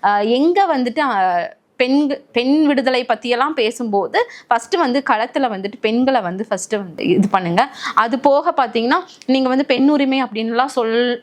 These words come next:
சொல்லியிருக்கீங்க. அதெல்லாம் வந்து நடைமுறைக்கு வந்திருக்கணும் அப்படின்னா ஈவேரா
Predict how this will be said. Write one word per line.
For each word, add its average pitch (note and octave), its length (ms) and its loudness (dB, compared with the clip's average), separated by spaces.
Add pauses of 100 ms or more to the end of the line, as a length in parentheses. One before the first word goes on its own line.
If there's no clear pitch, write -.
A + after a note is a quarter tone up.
(140)
சொல்லியிருக்கீங்க. A3+ 460 -2
அதெல்லாம் A3+ 420 0
வந்து C4+ 160 0
நடைமுறைக்கு A#3 680 -2
வந்திருக்கணும் G#3+ 460 -4
அப்படின்னா A#3+ 560 -6
ஈவேரா C#4 480 0